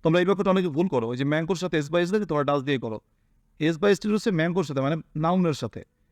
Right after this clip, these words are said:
ভার্বের সাথে এস বা ইএস থাকতে হবে, ভার্ব তো টেস্ট, এর জন্য ডু দিয়ে করতে হবে, ডাস দিয়ে করা যাবে না। পরেরটা,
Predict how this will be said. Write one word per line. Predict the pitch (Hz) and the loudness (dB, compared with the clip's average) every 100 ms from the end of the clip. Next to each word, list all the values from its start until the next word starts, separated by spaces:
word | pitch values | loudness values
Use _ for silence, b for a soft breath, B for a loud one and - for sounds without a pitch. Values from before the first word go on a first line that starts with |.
| _ 117 | _ -8
ভার্বের | 107 127 190 269 | -2 0 2 2
সাথে | 233 175 | 2 2
এস | 139 | 0
বা | 131 | 0
ইএস | 123 - | -2 -4
থাকতে | 113 110 | -10 -8
হবে, | 110 | -6
ভার্ব | 113 175 - | 0 0 0
তো | |
টেস্ট, | 196 151 123 - - _ _ _ _ _ _ _ - | 0 0 0 -6 -20 _ _ _ _ _ _ _ -2
এর | 151 | 0
জন্য | 190 185 | 2 0
ডু | 160 | 2
দিয়ে | 156 147 | 2 2
করতে | 123 - | 0 -6
হবে, | 113 107 101 _ _ - | -8 -8 -12 _ _ -10
ডাস | 147 143 127 | -2 -2 0
দিয়ে | 135 | -2
করা | 120 123 | 0 -2
যাবে | 117 110 190 311 _ _ - | -2 2 2 2 _ _ -2
না। | 117 104 _ _ _ _ _ _ _ _ - _ - | 0 0 _ _ _ _ _ _ _ _ -20 _ 2
পরেরটা, | 127 - | 2 0